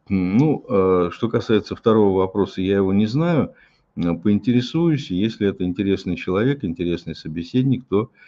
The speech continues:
естественно, приглашу. Спасибо за напоминание. У, у, ну, спасибо, что называется, за, м, новую информацию.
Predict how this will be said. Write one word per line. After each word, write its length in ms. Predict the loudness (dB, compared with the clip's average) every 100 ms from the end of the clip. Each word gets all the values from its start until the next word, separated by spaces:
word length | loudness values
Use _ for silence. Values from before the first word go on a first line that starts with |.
| _ _ _
естественно, 580 | -4 -2 0 -2 -2 -4
приглашу. 560 | -6 -6 -4 -6 -8 -18
Спасибо 540 | -10 -8 -2 0 0
за 300 | 0 -2 -4 _ _ _ _ -10
напоминание. 640 | -8 -4 -2 -2 -2 -4 -2
У, 80 | -2 0 -2 -2 2
у, 20 |
ну, 320 | 4 4 0
спасибо, 500 | -8 -4 -4 0 -2 -2
что 200 | -6 -6
называется, 560 | -2 0 0 -2 -8
за, 260 | -4 -4 -4 _ -20 -20 _ _ -4
м, 400 | 0 0 2 4
новую 320 | 6 6 2
информацию. 760 | 0 0 0 -2 -6 -14 -20